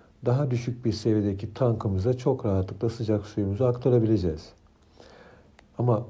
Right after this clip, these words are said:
bu görmüş olduğunuz sobanın cehennemlik kısmının oturduğu çift cidarlı yerde paslanmaz su borularının yay şeklinde dizayn edildiği ki bu daha evvelden olan bir şey. Bunu ben bulmadım.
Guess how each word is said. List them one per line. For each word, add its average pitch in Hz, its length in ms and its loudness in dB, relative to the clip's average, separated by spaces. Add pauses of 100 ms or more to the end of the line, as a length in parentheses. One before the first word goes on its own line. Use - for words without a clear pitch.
bu 127 360 4
görmüş 135 340 4
olduğunuz 101 340 2
sobanın 101 460 2
cehennemlik 107 580 0
kısmının 98 500 -2
oturduğu 113 720 0 (280)
çift - 440 -4
cidarlı 95 440 2
yerde 90 440 0
paslanmaz 117 760 -2 (760)
su 139 280 2
borularının 101 600 2 (640)
yay 139 240 4
şeklinde 101 640 -2
dizayn 101 300 2
edildiği 95 500 -2
ki 98 280 -2
bu 101 100 -4
daha 104 220 0
evvelden 101 320 0
olan 104 420 0
bir 90 60 0
şey. 95 260 -4
Bunu 98 180 -2
ben 101 220 2
bulmadım. 110 520 0